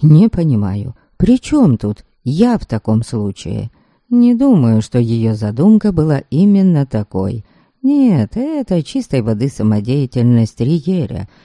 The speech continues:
иначе Гортензия не сказала бы, что сюрприз — ожидает именно меня.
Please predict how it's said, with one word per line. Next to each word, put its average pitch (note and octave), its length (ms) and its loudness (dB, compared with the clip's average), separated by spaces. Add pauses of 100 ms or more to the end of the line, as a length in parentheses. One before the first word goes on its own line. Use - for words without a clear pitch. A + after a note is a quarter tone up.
(160)
иначе A2+ 380 2
Гортензия B2+ 520 2
не D#3+ 140 6
сказала G#3+ 520 -2
бы, G#2+ 120 -4
что A2 220 -4
сюрприз — B2 720 -4 (340)
ожидает A#2+ 680 -2 (100)
именно F3 640 2
меня. F#3+ 560 4